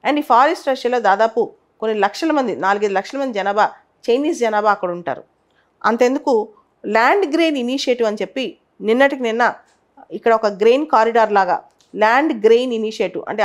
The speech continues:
ఆహార ధాన్యాల సప్లైకి నిరంతరం జరిగేలాగా చైనాకి రష్యాకి మధ్య నిన్న ఈస్టర్న్ ఎకనామిక్ ఫోరం సందర్భంగా ఒక ఒప్పందం కూడా కుదిరింది. దాంతోపాటు power of Siberia pipeline అని రెండు వేల పద్నాలుగు నుంచి చైనా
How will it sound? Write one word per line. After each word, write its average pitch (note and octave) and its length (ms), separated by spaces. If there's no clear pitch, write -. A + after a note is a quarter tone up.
ఆహార B3 200
ధాన్యాల A3 340
సప్లైకి G#3+ 320
నిరంతరం G#3+ 380
జరిగేలాగా F3+ 400
చైనాకి C#4 440
రష్యాకి A3 340
మధ్య G3 160
నిన్న C#4+ 160
ఈస్టర్న్ C4 280
ఎకనామిక్ A3 340
ఫోరం G3 260
సందర్భంగా F#3 440
ఒక G3 100
ఒప్పందం C4+ 420
కూడా A#3 180
కుదిరింది. F3 340
దాంతోపాటు C4 560
power A#3+ 280
of F4 180
Siberia A#3+ 500
pipeline G3 380
అని G3+ 120
రెండు A#3+ 180
వేల D#4+ 120
పద్నాలుగు A3 340
నుంచి A3 160
చైనా A#3+ 240